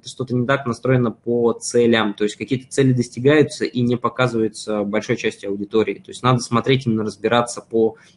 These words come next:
целям, которые вы настраивали в ретаргетинге.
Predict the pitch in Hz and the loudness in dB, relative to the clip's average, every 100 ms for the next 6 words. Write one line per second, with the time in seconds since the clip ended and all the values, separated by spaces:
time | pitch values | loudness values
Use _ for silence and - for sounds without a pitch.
0 | _ - 143 135 131 - 110 107 117 113 | _ 0 4 4 2 0 0 2 2 2
1 | - 120 123 117 110 107 104 - _ 110 | -2 0 0 2 0 0 -4 -12 _ 0
2 | 113 113 107 104 - 92 90 82 | 0 2 0 0 -6 -14 -16 -18